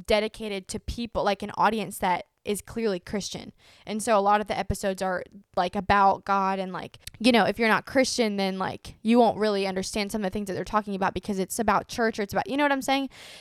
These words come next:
And so I, I told her, I was like, "It's just, it's sometimes hard to, to know how to word things and be intentional in my word choice and be intentional in the things that I talk about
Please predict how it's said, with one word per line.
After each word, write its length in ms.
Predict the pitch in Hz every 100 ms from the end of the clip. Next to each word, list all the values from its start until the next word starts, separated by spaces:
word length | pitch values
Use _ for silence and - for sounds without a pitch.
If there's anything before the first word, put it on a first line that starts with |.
| -
And 220 | 247 240
so 340 | - 240 233 208
I, 360 | 196 202 185
I 40 | 202
told 160 | 240
her, 60 | 233
I 80 | 208
was 120 | 196
like, 200 | 185 -
"It's 200 | - 220
just, 200 | - 233
it's 160 | - 214
sometimes 380 | 254 247 269 254
hard 320 | 302 294 185
to, 320 | 214 175 175 -
to 320 | - 214 180 - _ _ _
know 140 | 220 233
how 120 | 233
to 80 | 220
word 260 | 214 220
things 220 | 196 185
and 100 | 185
be 100 | 185
intentional 540 | 220 208 220 - 214 202
in 180 | 185 196
my 140 | 185
word 240 | 185 185
choice 300 | 180 180 180
and 100 | 185
be 80 | 180
intentional 480 | 196 190 190 - 185
in 80 | 185
the 60 |
things 200 | - 190
that 80 | 185
I 80 | 175
talk 260 | - 202 190
about 300 | 170 147